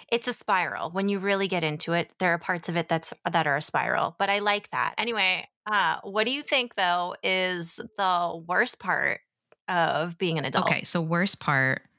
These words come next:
Speaker 2: I feel like this is, like, the really obvious answer, but, um, bills, obviously, like,
Speaker 1: Right.
Speaker 2: you realizing that, like, every single thing costs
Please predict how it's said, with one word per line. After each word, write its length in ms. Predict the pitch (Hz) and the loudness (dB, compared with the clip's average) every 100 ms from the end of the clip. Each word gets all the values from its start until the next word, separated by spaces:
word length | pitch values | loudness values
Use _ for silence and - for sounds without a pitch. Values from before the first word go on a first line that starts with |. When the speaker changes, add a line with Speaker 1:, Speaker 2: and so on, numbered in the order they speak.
| - - - - _ _ - | -20 -20 -20 -20 _ _ -4
Speaker 2:
I 100 | 160 | -2
feel 220 | 156 147 | 0 2
like 160 | 143 | 0
this 180 | 143 139 | 0 0
is, 220 | 139 139 | 2 2
like, 240 | 131 123 - | 2 0 0
the 420 | 131 120 120 120 - | 4 4 4 2 0
really 720 | 139 131 135 131 127 127 127 135 _ _ - | 0 2 2 2 2 2 0 -4 _ _ -6
obvious 520 | 139 139 156 160 165 - | -4 -2 0 2 2 2
answer, 540 | 170 170 190 190 196 - - - - - | 2 2 2 2 0 -2 -16 -16 -14 -2
but, 340 | 143 135 - | 2 2 2
um, 460 | 143 135 131 131 - 139 | 0 2 2 0 -2 -4
bills, 640 | 123 123 160 208 233 - - _ _ - | -2 2 2 2 0 0 -4 _ _ -8
obviously, 720 | 233 240 254 254 254 262 262 | -2 0 0 0 -2 -2 2
like, 360 | 170 165 147 135 | 2 4 2 0
Speaker 1:
Right. 140 | 147 - | -2 -4
Speaker 2:
you 380 | 156 156 147 101 | -2 0 2 2
realizing 560 | 151 151 156 156 160 | 0 2 0 2 2
that, 180 | 147 139 | 2 2
like, 180 | 143 143 | 0 0
every 240 | 147 156 147 | -2 0 0
single 640 | - 139 143 151 147 143 | 2 0 0 2 2 0
thing 600 | - 139 135 147 151 156 _ | -2 0 2 2 0 -2 _
costs 680 | - 135 131 147 - - - | -2 0 2 2 2 2 0